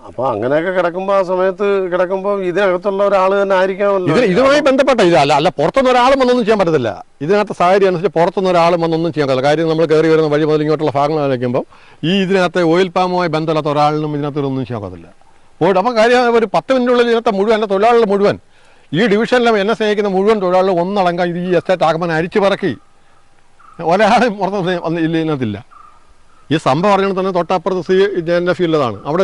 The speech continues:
Speaker 2: ഇരുപത്തിരണ്ട് പേരുണ്ട്, തൊട്ടങ്ങേപ്പുറത്ത് പത്ത് മുപ്പത് പേരുണ്ട്. ഈ ഇവിടെ അങ്ങോട്ട് പോകുമ്പോൾ അവിടെ ഒരു പത്ത് മുപ്പത് പേരുണ്ട്, എല്ലാവരും ഒരു പത്തറുപത് പേര്, അറുപത് പേര് കൂടുതൽ കാണത്തില്ല, അല്ലെങ്കിൽ അല്ലേ, ആറ് അ-, അത്രയോളം ആളുകൾ ഈ മേഖല ആകമാനം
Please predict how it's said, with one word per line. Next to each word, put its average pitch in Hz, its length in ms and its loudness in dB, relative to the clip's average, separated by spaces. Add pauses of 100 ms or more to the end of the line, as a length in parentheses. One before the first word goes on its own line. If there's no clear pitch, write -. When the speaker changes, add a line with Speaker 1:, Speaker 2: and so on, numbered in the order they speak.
Speaker 2:
ഇരുപത്തിരണ്ട് 180 340 0
പേരുണ്ട്, 123 280 -2 (280)
തൊട്ടങ്ങേപ്പുറത്ത് 175 600 -2
പത്ത് 160 140 -2
മുപ്പത് 165 200 2
പേരുണ്ട്. 107 260 -2 (500)
ഈ 143 40 2 (200)
ഇവിടെ 185 300 2
അങ്ങോട്ട് 180 240 -2
പോകുമ്പോൾ 180 300 2
അവിടെ 180 160 0
ഒരു 175 80 0
പത്ത് 170 120 -2
മുപ്പത് 165 140 0
പേരുണ്ട്, 135 180 2
എല്ലാവരും 185 200 0
ഒരു 180 120 -4
പത്തറുപത് 208 500 2
പേര്, 175 220 2 (280)
അറുപത് 208 160 4
പേര് 226 160 4
കൂടുതൽ 226 160 4
കാണത്തില്ല, 202 280 0
അല്ലെങ്കിൽ 170 220 -2
അല്ലേ, 143 120 -6 (560)
ആറ് 175 140 2 (120)
അ-, 170 160 2
അത്രയോളം 220 420 2
ആളുകൾ 170 260 2 (640)
ഈ 165 40 2 (100)
മേഖല 170 280 0 (180)
ആകമാനം 170 460 -2